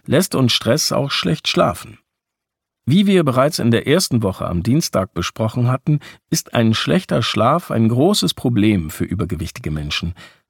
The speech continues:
da er das Übergewicht fixiert und sogar zu Gewichtszunahme führen kann. Grund genug also, dem Stress an die Gurgel zu gehen.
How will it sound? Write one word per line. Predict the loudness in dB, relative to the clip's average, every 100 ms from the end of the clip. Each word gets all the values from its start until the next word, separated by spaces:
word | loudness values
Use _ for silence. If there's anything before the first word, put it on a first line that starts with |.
| -2
da | 2 2
er | 2 0
das | 2 0
Übergewicht | 0 0 2 2 2 0 -2
fixiert | -4 -2 0 0 0 -2 -8 _ _
und | -2 0
sogar | 2 2 2 2 -2
zu | -2 0 2
Gewichtszunahme | 2 2 0 -4 -8 -6 -6 -6 -10
führen | -8 -6 -6 -10
kann. | -14 -16 -20 _ _ _ _ _ _ _
Grund | -4 2 4 4
genug | 4 2 2 2
also, | 2 2 2 2
dem | 4 2
Stress | 2 -4 -6 -6 -4 -4 -6 -6
an | -2
die | -2 0
Gurgel | -2 -2 -8 -6
zu | -6 -6
gehen. | -12 -16 -18